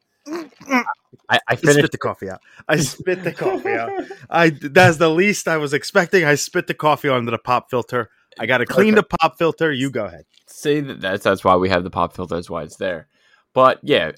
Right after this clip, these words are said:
Speaker 1: For All Mankind, it's on Apple, um, T V Plus. You know, we, we've heard Greg rave about it on quite a few episodes. Um,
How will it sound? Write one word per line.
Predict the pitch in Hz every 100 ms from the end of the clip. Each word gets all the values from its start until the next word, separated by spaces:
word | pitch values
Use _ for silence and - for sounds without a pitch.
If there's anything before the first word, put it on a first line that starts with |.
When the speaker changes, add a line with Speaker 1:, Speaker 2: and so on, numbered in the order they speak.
| _
Speaker 1:
For | - 139
All | 147
Mankind, | 139 120 104 92 92
it's | -
on | 104 -
Apple, | 104 - 101 95 -
um, | 73 71 67
T | - 87
V | 85
Plus. | 78 87 -
You | 87
know, | 90
we, | 92 67
we've | 98 104
heard | 107 101 98
Greg | - 92 87 92
rave | 92 92
about | 82 80 80
it | 80 - _ _ _ -
on | 90
quite | 95 95
a | 95
few | - 85
episodes. | 85 87 - 78 76 - - _ _ _ _ _ _
Um, | - 78 78 71 69